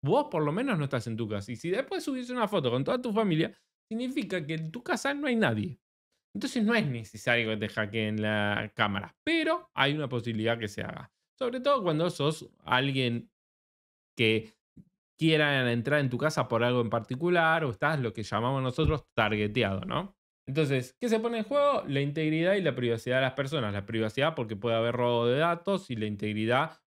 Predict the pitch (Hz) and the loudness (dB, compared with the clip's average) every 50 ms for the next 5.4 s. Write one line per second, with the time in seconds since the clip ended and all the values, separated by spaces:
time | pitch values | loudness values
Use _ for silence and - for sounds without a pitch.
0 | _ _ 117 - - 110 110 117 123 143 143 165 151 120 - 107 104 - - 107 | _ _ -12 -4 -2 0 0 0 -2 -2 0 -2 -2 -2 -2 -6 -6 -2 -2 -4
1 | 104 104 107 110 107 107 104 110 110 113 110 104 95 110 110 110 110 107 101 - | -2 0 0 0 2 2 2 2 0 -2 -4 -4 -2 -2 0 0 0 -2 -2 -4
2 | - 113 113 - 127 113 117 107 101 101 113 - 73 - - _ 101 98 98 98 | -6 -6 -6 -6 -8 -6 -4 -4 -4 -4 -6 -6 -8 -10 -8 _ -4 -2 -2 -2
3 | 98 98 - 113 104 101 104 110 110 101 98 98 98 101 104 110 139 190 196 - | -4 -6 -8 -6 -6 -4 -4 -4 -4 -4 -4 -4 -6 -6 -6 -6 -6 -8 -8 -14
4 | _ _ _ _ _ _ _ _ _ _ _ - 254 254 262 277 247 208 190 160 | _ _ _ _ _ _ _ _ _ _ _ -2 -2 0 2 4 4 4 4 4
5 | 165 156 - - 247 262 262 - | 2 0 2 2 0 0 0 -6